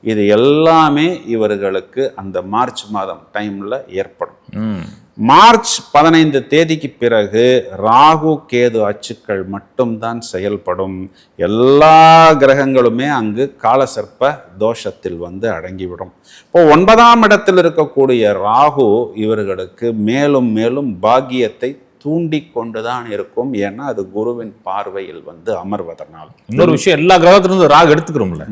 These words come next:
Speaker 1: மொத்தமா சுருட்டி இவங்களுக்கு அது பாக்கியத்தை கொடுத்துத்தான் ஆக வேண்டும். இருள் கிரகமான ராகுவுக்கு குருவின் அந்த ஒரு பொன்னிற பார்வை வந்து பட்டு ராகு அங்கு மிளிர ஆரம்பித்து விடும்.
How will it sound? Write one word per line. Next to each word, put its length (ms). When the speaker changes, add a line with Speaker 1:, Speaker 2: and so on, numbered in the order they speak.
Speaker 1:
மொத்தமா 640
சுருட்டி 840
இவங்களுக்கு 800
அது 260
பாக்கியத்தை 1040
கொடுத்துத்தான் 840
ஆக 380
வேண்டும். 420
இருள் 480
கிரகமான 580
ராகுவுக்கு 1000
குருவின் 520
அந்த 440
ஒரு 200
பொன்னிற 720
பார்வை 560
வந்து 460
பட்டு 680
ராகு 420
அங்கு 360
மிளிர 640
ஆரம்பித்து 680
விடும். 440